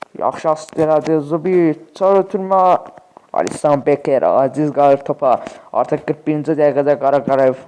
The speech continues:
komandanın önə keçirir. Lovren. Lovren. Keita.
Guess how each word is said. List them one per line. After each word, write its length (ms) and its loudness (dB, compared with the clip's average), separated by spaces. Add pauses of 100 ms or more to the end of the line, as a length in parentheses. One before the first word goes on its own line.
(560)
komandanın 480 -2
önə 80 -2
keçirir. 560 -4
Lovren. 580 0 (680)
Lovren. 720 -4 (1600)
Keita. 600 -2